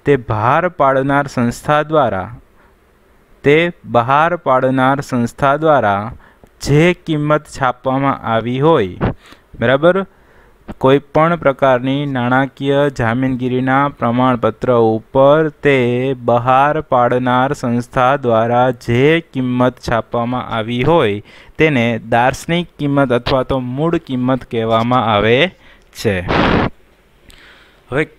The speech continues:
કોઈ પણ કંપની છે, બરાબર, પોતાને નાણાંની જરૂરિયાત છે, એ નાણાં છે એ જાહેર જનતા પાસેથી મંગાવે છે,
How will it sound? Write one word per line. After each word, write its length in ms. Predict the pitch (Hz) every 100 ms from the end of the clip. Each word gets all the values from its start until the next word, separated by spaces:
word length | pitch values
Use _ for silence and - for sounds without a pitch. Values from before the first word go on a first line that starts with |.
| _
કોઈ 220 | 160 175
પણ 340 | 175 - 202
કંપની 580 | 202 - 156 156 160 160
છે, 240 | - 110 95 - - - - - - - - - _ _ _ -
બરાબર, 360 | 123 147 156
પોતાને 640 | 160 - 143 143 160 170 170
નાણાંની 480 | 156 143 143 147 147
જરૂરિયાત 580 | - 120 127 139 131
છે, 400 | - 170 120 98 - - -
એ 160 | 160 160 - _ - - _ _ _ _ _ _ _ _ _ _ _ - 127 85 _ _ _ _
નાણાં 440 | 151 131 135 147 143
છે 360 | - 147 135
એ 420 | 117 - 139 - _ _ _ _ _ _ _ _ _ -
જાહેર 300 | 123 151 165
જનતા 360 | 143 143 143
પાસેથી 460 | 135 123 131 123 135
મંગાવે 560 | 135 151 190 160 113
છે, 260 | 104 - -